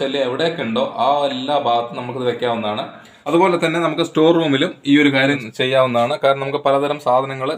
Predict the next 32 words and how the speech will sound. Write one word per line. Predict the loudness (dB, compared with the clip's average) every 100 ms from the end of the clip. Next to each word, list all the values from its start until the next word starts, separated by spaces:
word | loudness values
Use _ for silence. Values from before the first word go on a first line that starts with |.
| -4
സൂക്ഷിക്കുന്നതുകൊണ്ട് | -4 -2 -2 -2 -2 -2 -4 -4
ഇവിടെയും | 0 0 0 0
പ്രാണികളുടെ | 0 2 -2 -2
ശല്യം | -2 0 -2
ഉണ്ടാവും. | 2 0 0 -12 _ -20 _
അപ്പോൾ | 2 4 4
ഏതെങ്കിലും | 2 2 2
ഒരു | 4
ഭാഗത്ത് | 4 4 0 -6 -8 _ _ 0
ഇതുപോലെ | 4 4 4
വെച്ച് | 2 2
കഴിഞ്ഞാൽ | 2 2 2 0 -2
അപ്പോൾ | 0 0
സ്റ്റോർ | 2 2 4
റൂമിൽ | 4 0
ഉണ്ടാവുന്ന | 2 2 4 2
ബാഡ് | 4 2
സ്മെല്ല് | 2 -2 -2 -2
നല്ല | 0 2 0
രീതിയിൽ | 0 0
കുറഞ്ഞു | 0 2 -2
കിട്ടും. | 0 -2 -4 _ _
കൂടാതെ | 4 6 4 2 -6 2
പ്രാണികളുടെ | 4 4 2 0 0
ശല്യം | -2 0 0 0
പൂർണ്ണമായിട്ട് | -2 2 2 2 2
ഒഴിവാക്കാൻ | 2 2 0
പറ്റും. | 0 -4 -10 _ _ -18 2
പെർഫ്യൂം | 2 2 0 2
വല്ലതും | 4 4
അടിക്കുകയാണെങ്കിൽ | 2 2 0 0 0 -2 -4 -12 -16 -4
വീടിൻ്റെ | 2 2 2 -2